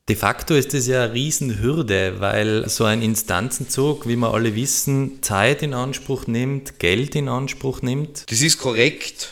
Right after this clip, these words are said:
Speaker 2: Das führt aber zu einem gewissen Regulativ natürlich auch, nämlich dass entweder nur tatsächlich gravierende, massive Fälle die Gerichte dann belasten, unter Anführungszeichen, oder ganz sonnenklare Fälle.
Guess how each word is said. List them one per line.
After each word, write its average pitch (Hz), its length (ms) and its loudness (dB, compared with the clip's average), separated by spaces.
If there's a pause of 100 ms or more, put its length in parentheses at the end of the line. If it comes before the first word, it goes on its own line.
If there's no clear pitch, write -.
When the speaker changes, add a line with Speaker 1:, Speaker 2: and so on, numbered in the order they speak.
(120)
Speaker 2:
Das 120 140 0
führt 143 220 4
aber 127 220 6
zu 135 80 2
einem 120 240 4
gewissen 117 460 -2
Regulativ 110 760 0
natürlich 123 520 -2
auch, 104 440 0
nämlich 113 340 0
dass - 360 -2
entweder 123 480 -2
nur 113 480 0
tatsächlich 110 1040 0
gravierende, 127 920 0
massive 120 520 0
Fälle 131 540 0 (120)
die 110 80 -10
Gerichte 127 640 -2 (100)
dann 117 260 2
belasten, 107 840 0
unter 120 260 -4
Anführungszeichen, 120 960 -4
oder 113 240 0
ganz 107 240 -2
sonnenklare 98 640 0
Fälle. 71 320 -6